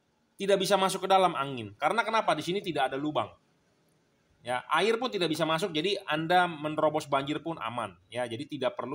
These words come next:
takut masuk air. Karena benar-benar antara bagian yang di luar dengan bagian yang di dalam tidak ada hubungan udara sama sekali,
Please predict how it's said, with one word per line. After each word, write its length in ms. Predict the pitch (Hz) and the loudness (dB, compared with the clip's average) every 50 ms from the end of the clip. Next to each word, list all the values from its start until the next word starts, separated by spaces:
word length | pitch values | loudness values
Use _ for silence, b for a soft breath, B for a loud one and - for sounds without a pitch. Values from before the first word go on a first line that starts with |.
| 156 | -4
takut 240 | - 123 - 143 131 | -4 -6 -6 -8 -10
masuk 240 | 113 107 110 - - - 104 | -10 -12 -12 -12 -14 -14 -12
air. 240 | 110 107 104 101 - _ _ _ _ _ _ _ | -10 -10 -10 -12 -14 _ _ _ _ _ _ _
Karena 400 | - 120 123 135 156 165 175 165 - - - - _ _ _ - | -2 -2 0 0 0 -2 -2 -4 -6 -14 -20 -20 _ _ _ -6
benar-benar 640 | 135 143 151 147 143 139 143 151 170 180 185 180 165 - - _ _ _ _ - | 0 2 2 2 2 0 0 2 2 2 2 0 -2 -6 -14 _ _ _ _ -6
antara 320 | 139 139 151 151 147 143 | 0 2 4 4 4 4
bagian 320 | 143 143 143 139 143 143 | 4 2 2 2 0 0
yang 160 | 143 143 139 139 | 2 0 -2 -2
di 160 | 139 135 139 | -2 -4 -2
luar 240 | 139 147 165 180 170 | 2 4 4 4 2
dengan 240 | 151 135 135 139 131 131 | 2 0 -2 -2 0 0
bagian 320 | - - 127 131 131 131 | 0 0 2 0 -2 -2
yang 80 | 131 127 | -2 -4
di 80 | 127 123 | -4 0
dalam 240 | 127 135 156 151 | 2 2 2 0
tidak 240 | - 131 117 117 113 | 0 -2 0 0 0
ada 80 | - 113 | 0 -4
hubungan 320 | 120 117 117 117 127 123 | -4 -6 -6 -6 -6 -8
udara 320 | 110 113 113 110 110 110 107 | -10 -10 -8 -6 -4 -4 -4
sama 240 | - - 107 107 | -6 -8 -10 -12
sekali, 400 | 107 - - 107 113 143 175 196 | -12 -4 -2 -2 -2 0 -2 -2